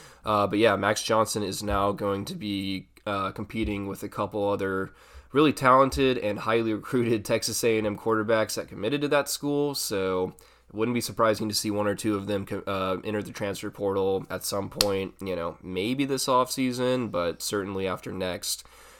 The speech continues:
uh, with now how, how busy the room, the quarterback situation is in College Station. And lastly, we have Dylan Gabriel from U C F transferring to U C L A.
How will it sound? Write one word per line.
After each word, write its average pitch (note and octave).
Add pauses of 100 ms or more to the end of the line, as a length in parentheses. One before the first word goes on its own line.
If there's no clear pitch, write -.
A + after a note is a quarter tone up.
(100)
uh, F#2
with F2
now F#2+
how, F#2+ (640)
how A#2
busy A2
the G#2+
room, G#2+
the G#3+
quarterback G#2+
situation G#2+
is G2+
in G2
College G2
Station. A2
And F#2+ (120)
lastly, C#3
we G#2+
have G2
Dylan G2+
Gabriel G#2+ (320)
from G#2
U A#2+
C G#2+
F A#2
transferring A2
to -
U G#2
C G2
L F#2
A. A2